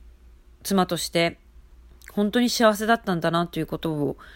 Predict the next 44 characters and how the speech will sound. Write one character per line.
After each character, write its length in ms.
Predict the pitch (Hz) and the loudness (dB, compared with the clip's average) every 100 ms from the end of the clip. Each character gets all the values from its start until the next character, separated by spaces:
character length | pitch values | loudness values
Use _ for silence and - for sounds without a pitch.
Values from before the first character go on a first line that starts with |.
| - - - | -20 -20 -12
感 240 | - 180 | 0 0
じ、 300 | 175 170 170 - - - - - - - - - - | 2 0 -2 -8 -20 -20 -20 -20 -20 -20 -20 -14 0
涙 340 | 202 233 180 | 2 6 6
が 240 | 175 202 - 170 | 8 6 4 -6
溢 160 | 175 | 0
れ 120 | 214 | 0
て 120 | 185 160 | 0 -4
き 140 | 165 | -2
ま 100 | 156 | -4
し 80 | - | -4
た。 200 | 143 139 - - - - - - - - | -6 -6 -12 -20 -20 -20 -20 -20 -20 -20
そ 160 | - 233 | -2 2
れ 60 | 220 | 2
を 60 | |
通 160 | 220 269 | 2 0
し 80 | - | 4
て 360 | 185 180 - - | 6 6 2 -2
私 320 | 190 214 285 | -2 -2 0
自 260 | 311 277 | 0 0
身 100 | 220 | 0
が 240 | 170 156 - - - - - - - - - | 2 0 0 -10 -20 -20 -20 -20 -20 -18 -4
本 140 | 202 | 0
当 100 | 196 214 | 4 6
に 100 | 214 | 6
愛 100 | 214 | 4
さ 140 | 254 | 2
れ 80 | 220 | 2
て 160 | - | 2
い 60 | 170 | 0
る 80 | 180 | 0
と 140 | - | -4
い 20 | |
う 40 | 160 | -4
こ 120 | 165 | -4
と 80 | 156 | -6
と、 280 | 160 147 - - - - - - - | -4 -4 -6 -18 -20 -20 -20 -20 -4
母 320 | 220 233 196 | 2 4 4
が 280 | 175 165 - - - - - - | 4 2 0 -20 -20 -20 -20 -16
本 240 | - 226 | -2 0
当 140 | 233 262 | 4 2
に 100 | 262 | 4
神 220 | 269 285 | 2 2
様 260 | 285 226 165 | 2 0 0
に 240 | 160 156 | 0 -6